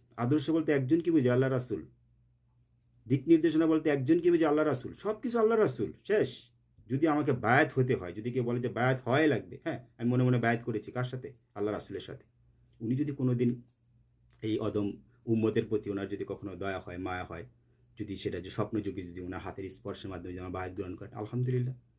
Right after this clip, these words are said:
আমি জানি না, আল্লাহ রাব্বুল আলামিন ভালো জা-, ভালো জানেন, কিন্তু আমার চিন্তাধারা, সব ধ্যান জ্ঞান তো সব আল্লাহ রাসূল। ওনাকে আমি মনে প্রাণে মেনে নিচ্ছি, উনি আমার পীর। পীর মানে হচ্ছে শিক্ষক, যার কাছ থেকে আমার সব জানতে হবে। আল্লাহ রাসূলই আমার জন্য যথেষ্ট, আর কিছু লাগবে না আমার জন্য।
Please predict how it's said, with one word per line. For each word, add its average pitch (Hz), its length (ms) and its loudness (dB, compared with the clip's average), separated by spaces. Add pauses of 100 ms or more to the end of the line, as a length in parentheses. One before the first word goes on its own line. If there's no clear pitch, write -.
(400)
আমি 104 140 -4
জানি 101 140 -4
না, 98 80 -12 (120)
আল্লাহ 104 180 -6
রাব্বুল 104 180 -4
আলামিন 104 180 0
ভালো 104 180 -2
জা-, 98 120 -8
ভালো 98 200 -2
জানেন, 98 200 -8
কিন্তু 117 200 -8
আমার 113 240 -4 (400)
চিন্তাধারা, 110 540 2
সব 104 260 -6
ধ্যান 104 200 -2
জ্ঞান 110 140 -2
তো 113 60 -10
সব 101 160 -10
আল্লাহ 90 260 -8
রাসূল। - 280 -10 (760)
ওনাকে 113 280 0
আমি 98 120 -2
মনে 95 220 -4
প্রাণে 87 240 -6
মেনে 82 200 -8
নিচ্ছি, - 320 -14 (520)
উনি 101 220 -2
আমার 90 260 -6
পীর। - 200 -10
পীর 127 140 -2
মানে 127 160 2
হচ্ছে 127 140 -4
শিক্ষক, - 460 -10 (920)
যার 113 180 -4
কাছ 113 120 -6
থেকে - 140 -8
আমার 113 100 -2
সব 117 180 -8
জানতে 113 280 0
হবে। 104 240 -12 (160)
আল্লাহ 113 200 -4
রাসূলই 127 260 -2
আমার 110 180 0
জন্য 110 180 -4
যথেষ্ট, - 380 -8 (160)
আর 107 120 -4
কিছু 107 180 -6
লাগবে 101 220 -6
না 98 60 -6
আমার 90 160 -10
জন্য। - 180 -12